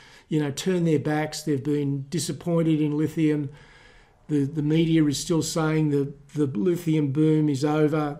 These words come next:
The headlines just in the last couple of days have, have still been trumpeting the same theme. You know, "Forget about lithium." Well, that's exactly when you want to start to get really interested in lithium, when people start to, to turn away and look elsewhere.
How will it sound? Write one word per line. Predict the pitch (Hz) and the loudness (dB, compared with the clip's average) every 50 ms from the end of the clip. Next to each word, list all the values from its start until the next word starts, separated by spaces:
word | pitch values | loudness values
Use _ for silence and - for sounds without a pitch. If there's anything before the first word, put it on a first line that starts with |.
| - - | -12 -8
The | 156 143 | -6 -4
headlines | 131 127 151 151 160 156 156 151 151 151 147 135 127 | -2 0 0 0 0 0 0 0 0 -2 -2 -4 -6
just | - - 151 139 - | -6 -8 -8 -6 -6
in | 156 143 | -6 -6
the | 147 | -4
last | 143 147 151 151 - - | -4 -4 -4 -6 -6 -6
couple | - 160 156 - 151 | -6 -8 -4 -4 -4
of | 135 127 | -2 0
days | 160 160 170 180 160 139 135 131 135 | 0 2 2 2 2 0 0 -2 -4
have, | 143 131 127 - - | -6 -6 -8 -10 -10
have | 277 170 135 - | -8 -8 -6 -6
still | - - - 170 160 156 156 | -6 -4 0 0 2 2 0
been | 139 147 151 143 139 147 139 | 0 0 -2 -2 -2 -2 -4
trumpeting | - - 170 165 143 135 165 151 147 147 | -6 -6 -4 -4 -4 -2 -2 0 0 0
the | 139 131 | -2 -2
same | - - - 160 151 151 147 147 139 | -2 -4 -4 -2 -2 -2 -2 -4 -6
theme. | 135 - - 170 165 165 151 139 131 127 131 127 - - - - - - - - - _ _ | -6 -6 -4 0 0 2 2 0 0 -4 -8 -10 -14 -18 -20 -20 -20 -20 -20 -20 -20 _ _
You | - 147 | -4 -4
know, | 143 143 143 | -4 -4 -6
"Forget | 139 - - 160 131 160 175 175 | -6 -4 -4 -2 2 2 4 4
about | 170 143 156 151 156 - 175 | 4 4 2 2 0 0 -2
lithium." | 165 160 160 160 143 131 127 131 | -2 -2 0 0 0 0 0 -2
Well, | 135 143 | -2 -2
that's | 151 147 - - | -4 -4 -6 -6
exactly | 139 120 131 160 165 160 165 165 156 | -6 -2 0 0 0 0 0 0 0
when | 139 143 143 | 0 0 0
you | 143 143 | 0 0
want | 143 143 139 | -2 -2 -2
to | 135 | -4
start | - - 160 143 143 | -4 -6 -6 -6 -6
to | 147 | -6
get | 131 135 139 160 | -4 -4 -4 -4
really | 147 143 139 139 135 | -4 -2 -2 -2 -2
interested | 143 143 - 139 - - - 143 139 | -2 -4 -6 -8 -10 -8 -6 -4 -2
in | 139 139 | -2 -2
lithium, | 139 143 135 - 151 135 131 131 143 156 | -2 -4 -4 -4 -6 -6 -6 -8 -8 -6
when | 151 131 131 | -6 -6 -6
people | 127 - 147 139 - 127 | -6 -6 -8 -8 -8 -10
start | - - 156 147 139 - - | -10 -8 -6 -6 -6 -8 -8
to, | - 156 139 123 131 - - - - - - - - | -8 -8 -8 -8 -10 -14 -20 -20 -20 -20 -20 -16 -10
to | - 139 | -8 -8
turn | 131 - - 165 160 151 143 | -6 -2 0 0 0 2 2
away | 139 139 143 139 139 139 | 2 2 0 0 0 0
and | 139 135 139 | 0 0 -2
look | 147 139 143 | -2 -2 -2
elsewhere. | 147 143 135 131 - - 156 139 135 135 131 123 | -4 -4 -4 -4 -6 -4 -2 -2 0 0 -2 -4